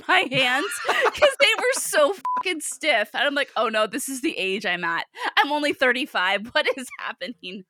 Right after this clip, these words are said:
Speaker 2: <laughs>
Speaker 1: Oh man, oh man.
Speaker 2: Um, I don't know. I'm s-, I'm a big fan of the DualSense, uh, but yeah, I, I'm with you on that with the kind of, um, like, you have to really look at, like, how the performance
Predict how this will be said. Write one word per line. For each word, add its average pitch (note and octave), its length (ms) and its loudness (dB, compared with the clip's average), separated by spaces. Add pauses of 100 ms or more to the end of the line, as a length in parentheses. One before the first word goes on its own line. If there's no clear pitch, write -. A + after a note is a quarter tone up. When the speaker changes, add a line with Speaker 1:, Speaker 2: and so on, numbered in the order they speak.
Speaker 2:
<laughs> F3+ 80 -12 (960)
Speaker 1:
Oh C#4 420 0
man, A3 520 -8
oh A#3 180 -8
man. G3 520 -6 (440)
Speaker 2:
Um, C#3+ 420 0 (120)
I F#3+ 220 -2
don't E4 100 -14
know. C4+ 120 -4
I'm E3+ 180 -4
s-, - 180 -12
I'm G3 140 -6
a A#3+ 40 -6
big G3+ 200 -6
fan G3+ 160 -6
of F#3 60 -8
the E3 80 -10
DualSense, C#3+ 680 -8
uh, C#3 160 2
but D#3+ 120 -6
yeah, B2+ 180 0
I, C#3 240 2
I'm E3 100 -2
with D#3+ 220 -6
you D3 500 -6 (240)
on A#2+ 560 -4 (320)
that A2+ 500 -4
with G#2+ 360 -8
the A2 360 -10
kind A#2 280 -6
of, G2 440 -8
um, E2+ 560 -8 (200)
like, F#2 320 -10 (240)
you C#3 160 -8
have D#3+ 160 -2
to C#3+ 80 -6
really A#2 340 -6
look G#2+ 280 -8
at, C3 100 -6
like, G2+ 140 -8
how G#2+ 160 -6
the F#2+ 80 -8
performance G2+ 540 -12